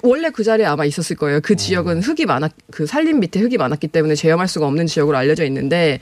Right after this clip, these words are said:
Speaker 1: 어, 제이 빌리지에 그 저희가 작년에도 칠십일 마이크로시버트라는 굉장히 높은 주-, 준위 핫스팟을 발견했잖아요.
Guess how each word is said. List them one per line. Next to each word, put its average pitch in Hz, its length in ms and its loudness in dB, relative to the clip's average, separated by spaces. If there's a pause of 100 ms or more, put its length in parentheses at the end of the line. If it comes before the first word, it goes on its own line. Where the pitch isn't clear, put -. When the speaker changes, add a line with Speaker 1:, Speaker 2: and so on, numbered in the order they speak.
(540)
Speaker 1:
어, 165 420 2
제이 240 260 2
빌리지에 233 920 2
그 147 460 -2
저희가 165 340 0
작년에도 165 640 0
칠십일 311 460 -2
마이크로시버트라는 170 920 0
굉장히 254 500 2
높은 202 480 0
주-, 170 360 0
준위 170 340 -2
핫스팟을 220 520 -2
발견했잖아요. 147 760 -2